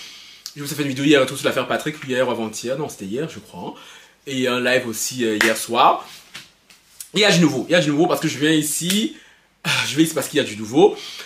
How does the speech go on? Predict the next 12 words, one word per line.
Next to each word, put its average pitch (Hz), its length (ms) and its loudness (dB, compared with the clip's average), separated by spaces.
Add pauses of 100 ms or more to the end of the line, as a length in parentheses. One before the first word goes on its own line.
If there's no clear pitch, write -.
(400)
Hier, 269 640 6
en 156 140 6
plein 185 200 6
live, 170 380 6
on 170 100 8
a 147 120 4
de, 139 200 0
euh, 127 300 4
on 131 100 2
a 131 60 6
appris 147 340 0
que 120 460 0